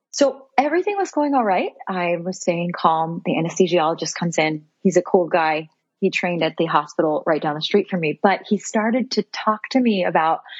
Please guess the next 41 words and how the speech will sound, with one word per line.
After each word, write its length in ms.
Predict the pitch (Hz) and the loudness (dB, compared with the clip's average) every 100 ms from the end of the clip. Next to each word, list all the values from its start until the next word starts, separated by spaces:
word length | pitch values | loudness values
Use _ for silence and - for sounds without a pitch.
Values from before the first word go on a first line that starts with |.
| - - 180 | -18 -2 0
everything 380 | 180 180 180 165 | 2 2 0 0
they 100 | 165 | 0
were 100 | 156 | 0
gonna 240 | 160 156 | -2 2
do 360 | 214 220 214 202 - - - | 4 4 2 -4 -14 -14 -6
and 140 | 151 180 | 0 0
this 200 | 190 - | 0 2
so-, 220 | 190 180 | 2 2
shot 360 | - 220 196 190 - | -2 0 0 -2 -8
and 100 | 160 | -6
this 160 | 185 - | -6 -2
stage. 300 | 185 180 - | 0 0 -2
And 100 | 160 | -6
then 80 | 185 | -4
we're 100 | 180 | -2
gonna 160 | 156 | -2
do 120 | - | 0
this. 280 | 175 180 - | 2 0 0
And 80 | 180 | 0
then 80 | 202 | 2
we're 100 | 190 | 0
gonna 160 | 165 | -2
put 160 | 165 175 | -6 -4
the 80 | - | -2
spinal 360 | - 175 175 | 0 0 0
in 60 | 160 | -4
your 100 | 156 | 0
back. 260 | 180 185 - - - - - _ _ - | 0 0 -6 -18 -20 -20 -20 _ _ -2
And, 340 | 180 180 170 | 0 0 0
uh, 280 | 185 170 165 | 0 0 -2
the 60 | 170 | -4
nurse, 220 | 196 - - - 208 | -4 -4 -8 -4 -2
nurse 180 | 214 | 0
practitioner, 720 | - 180 226 214 175 156 175 - - | -2 -2 -2 0 2 0 -2 -6 -2
um, 400 | 180 160 147 147 _ _ _ _ - | 0 0 -2 -6 _ _ _ _ 0
comes 300 | 180 165 160 | 0 2 0
in. 300 | 135 175 170 | 0 -2 -6
Her 100 | - | -4
name 120 | 170 160 | -2 -2
is 100 | 160 | 0
Hannah. 420 | 147 147 190 | 2 2 0